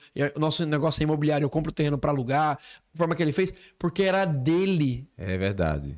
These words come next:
Speaker 2: é verdade.
Speaker 1: Não adianta separar. E aí, quando a gente fala de pequenos negócios, que a maioria das pessoas são os pequenos empreendedores, a gente tem que entender que a essência é sua. Então, a tua essência tá ali dentro. O pessoal fala assim, "Como eu vou fazer um, o meu negócio de uma forma diferenciada", por exemplo?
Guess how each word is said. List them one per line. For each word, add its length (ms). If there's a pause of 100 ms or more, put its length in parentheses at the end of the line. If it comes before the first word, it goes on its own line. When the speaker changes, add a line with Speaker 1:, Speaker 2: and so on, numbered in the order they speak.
(160)
Speaker 2:
é 80
verdade. 380
Speaker 1:
Não 160
adianta 460
separar. 600
E 60
aí, 140
quando 160
a 40
gente 120
fala 160
de 80
pequenos 460
negócios, 420
que 60
a 40
maioria 240
das 140
pessoas 280
são 100
os 80
pequenos 340
empreendedores, 680 (340)
a 120
gente 100
tem 120
que 80
entender 280
que 80
a 60
essência 420
é 60
sua. 280
Então, 180
a 40
tua 160
essência 380
tá 100
ali 140
dentro. 260 (340)
O 40
pessoal 300
fala 160
assim, 180
"Como 240
eu 40
vou 120
fazer 240
um, 120 (440)
o 120
meu 200
negócio 440
de 60
uma 100
forma 220
diferenciada", 800
por 140
exemplo? 240